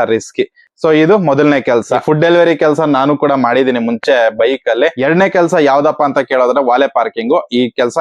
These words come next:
ಮಾಡ್ಬೇಕು ಅಂತಂದ್ರೆ ನಿಮ್ಗೆ ಡ್ರೈವಿಂಗ್ ಗೊತ್ತಿರ್ಬೇಕು, ಡ್ರೈವಿಂಗ್ ಲೈಸೆನ್ಸ್ ಇರ್ಬೇಕು, ಏಯ್ಟೀನ್ ಪ್ಲಸ್ ಆಗಿರ್ಬೇಕು, ಸರಿನಾ? ಇದು ಎಲ್ ಕೆಲ್ಸ ಸಿಗುತ್ತೆ ಅಂತಂದ್ರೆ ಮಾಲ್ ಗಳಲ್ಲಾಗ್ಲಿ ಅಥವಾ ರೆಸ್ಟೋರೆಂಟ್ ಅಲ್ಲಿ, ಈ ಸೆಲೂನ್ ಗಳಲ್ಲಿ ಎಲ್ಲಿ ಪಾರ್ಕಿಂಗ್ ಇಕ್ಕಟ್ಟಿರುತ್ತೆ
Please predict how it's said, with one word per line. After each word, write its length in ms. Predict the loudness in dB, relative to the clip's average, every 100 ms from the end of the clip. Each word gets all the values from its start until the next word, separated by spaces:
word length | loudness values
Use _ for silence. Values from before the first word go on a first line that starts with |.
| 0
ಮಾಡ್ಬೇಕು 500 | 0 0 2 0 -2
ಅಂತಂದ್ರೆ 360 | -2 -2 -2
ನಿಮ್ಗೆ 300 | -2 0 0
ಡ್ರೈವಿಂಗ್ 360 | 2 2 2 0
ಗೊತ್ತಿರ್ಬೇಕು, 520 | -2 -2 -2 -2 -2
ಡ್ರೈವಿಂಗ್ 380 | 0 2 2 2
ಲೈಸೆನ್ಸ್ 320 | 0 -2 -6
ಇರ್ಬೇಕು, 380 | -6 -4 -4 -2
ಏಯ್ಟೀನ್ 500 | 0 0 0 0 0
ಪ್ಲಸ್ 200 | -2 0
ಆಗಿರ್ಬೇಕು, 580 | 0 0 0 -2 -4 -6 -8 -20 _
ಸರಿನಾ? 280 | -2 0 0
ಇದು 280 | 2 2 4
ಎಲ್ 300 | 4 2 0
ಕೆಲ್ಸ 220 | -2 -2
ಸಿಗುತ್ತೆ 440 | -4 -2 -2 -2 -4
ಅಂತಂದ್ರೆ 640 | -2 -4 -2 -4 -4 _ _ 0
ಮಾಲ್ 260 | 2 2
ಗಳಲ್ಲಾಗ್ಲಿ 640 | 2 2 2 0 0 0 0 -4 _ -8
ಅಥವಾ 340 | -4 0 0
ರೆಸ್ಟೋರೆಂಟ್ 580 | 0 0 0 0 0 -2
ಅಲ್ಲಿ, 300 | 0 2 2
ಈ 180 | 0 -2
ಸೆಲೂನ್ 460 | 0 0 2 2
ಗಳಲ್ಲಿ 300 | 2 2 2
ಎಲ್ಲಿ 480 | 0 0 2 4 2
ಪಾರ್ಕಿಂಗ್ 560 | 0 -4 -2 -2 -4 -4
ಇಕ್ಕಟ್ಟಿರುತ್ತೆ 920 | -4 -4 0 0 0 -2 -4 -6 _